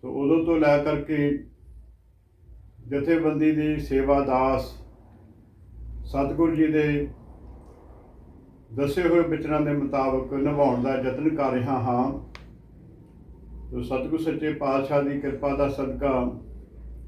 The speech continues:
ਸੰਨ ਤੇਰਾਂ ਦੇ ਵਿੱਚ ਇਹ ਪਾਵਨ ਪਵਿੱਤਰ ਸਥਾਨ ਦੀ ਸੇਵਾ ਜਥੇਬੰਦੀ ਨੂੰ ਮਿਲੀ।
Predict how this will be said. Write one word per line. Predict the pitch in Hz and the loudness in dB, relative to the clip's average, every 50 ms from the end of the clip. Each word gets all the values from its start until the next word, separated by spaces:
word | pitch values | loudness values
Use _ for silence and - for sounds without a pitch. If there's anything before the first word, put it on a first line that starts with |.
| - - - - - _ _ _ - - - - | -18 -20 -20 -20 -20 _ _ _ -20 -20 -20 -14
ਸੰਨ | - 139 139 147 156 147 | -6 -2 0 0 2 2
ਤੇਰਾਂ | 151 151 147 147 156 156 156 | 0 0 2 4 4 6 6
ਦੇ | 160 160 | 6 4
ਵਿੱਚ | 156 151 151 147 - - - - - - - - - - - - _ _ _ _ _ _ _ _ - - - - - - | 4 4 2 2 2 -2 -8 -12 -14 -14 -16 -16 -18 -20 -20 -20 _ _ _ _ _ _ _ _ -20 -18 -18 -16 -10 -6
ਇਹ | 151 165 160 147 | -4 -4 -2 2
ਪਾਵਨ | 151 151 151 151 156 175 180 | 4 4 6 6 4 2 2
ਪਵਿੱਤਰ | 170 175 165 156 156 - 160 151 143 | 0 0 0 0 0 -2 -2 -4 -4
ਸਥਾਨ | - - 151 143 143 147 | -4 -2 0 0 0 0
ਦੀ | 143 139 | -2 -4
ਸੇਵਾ | 143 - 143 139 143 143 | -4 -2 0 2 2 2
ਜਥੇਬੰਦੀ | 139 135 139 139 156 151 139 143 143 139 139 | 2 0 -2 -2 -2 -2 -2 0 0 0 0
ਨੂੰ | 143 143 135 | 2 2 2
ਮਿਲੀ। | 131 127 135 143 143 143 143 143 - | 2 2 2 2 0 0 0 -4 -6